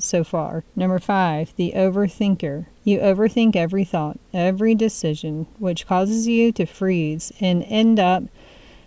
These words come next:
not taking any action. Therefore, you do not progress. You get in your own way,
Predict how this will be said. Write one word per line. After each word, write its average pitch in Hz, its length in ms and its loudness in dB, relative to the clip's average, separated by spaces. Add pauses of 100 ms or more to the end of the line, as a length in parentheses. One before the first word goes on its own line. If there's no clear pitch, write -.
(160)
not 196 420 4
taking 208 460 2
any 214 360 2
action. 170 540 0 (220)
Therefore, 208 600 2
you 180 300 0
do 175 240 0
not 175 260 0
progress. 160 760 -6 (320)
You 185 140 0
get 196 180 4
in 208 160 6
your 165 160 2
own 190 260 4
way, 180 480 2